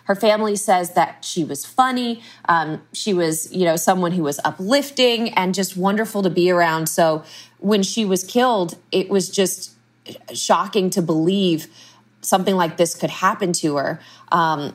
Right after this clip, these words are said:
especially 'cause it didn't seem like she was anyone who had any enemies at the time either.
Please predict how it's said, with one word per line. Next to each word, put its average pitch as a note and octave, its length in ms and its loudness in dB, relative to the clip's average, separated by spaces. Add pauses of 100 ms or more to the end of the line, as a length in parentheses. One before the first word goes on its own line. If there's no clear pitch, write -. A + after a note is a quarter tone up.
(100)
especially F#3+ 380 0
'cause F3 160 -4
it E3 140 -6
didn't F3 240 0
seem F3 180 0
like D#3+ 160 2
she - 180 -2
was E3+ 140 2
anyone D#3 580 0 (140)
who E3+ 120 2
had E3+ 280 0
any D3+ 220 -4
enemies D3 400 -2
at - 80 -8
the - 80 -12
time C#3 280 -4
either. D3 380 -4